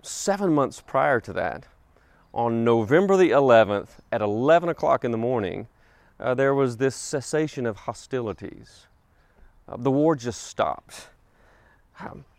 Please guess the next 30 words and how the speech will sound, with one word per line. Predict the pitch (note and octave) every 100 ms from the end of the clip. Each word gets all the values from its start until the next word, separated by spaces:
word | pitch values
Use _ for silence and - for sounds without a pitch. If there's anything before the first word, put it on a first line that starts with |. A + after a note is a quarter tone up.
| _ _ _ _ _
this, | - C3 - - -
this, | C3 B2+ A#2+ - A2+
um, | F#2 D#2 -
peace | - F#3 D#3+ G#2 - - - - _ _ _ _
happened, | - F#2 - E2 - A#2
kind | - C#3
of | A#2
this | A#2
waiting, | G#2 G2+ A#2+ G#2+ D#2+ - G#2+ _ -
uh, | G#2 G2+
between | G2 - C3 B2 A2 G2 A2
the | A2
Allies | A#2 A#2+ A2 G#2 G2 F#2+
and, | G#2+ G#2+ G#2+
and | G#2+ G#2
the, | G2 -
the, | A2+ G#2+ G#2 G#2 F#2+
the |
German | G2+ A#2 A2 G2+
forces. | - A2 - - - - - _ _ _ _ _ _ _
Um, | - C3 B2 -
and | C#3
so | - E3+ D3+ - _ _ _ _ _ _ _ -
in, | D3 C#3+ -
in | C#3+ C#3+
November, | D3 D#3 D#3+ B2+ G2+ G#2 _ _ _ _ _ _ _ -
uh, | - -
November | - C3+ E3 E3+
eleventh, | D3+ D3 A#2+ D#2+ - -
nineteen | B2 C#3 B2+ C3+ A#2+ A2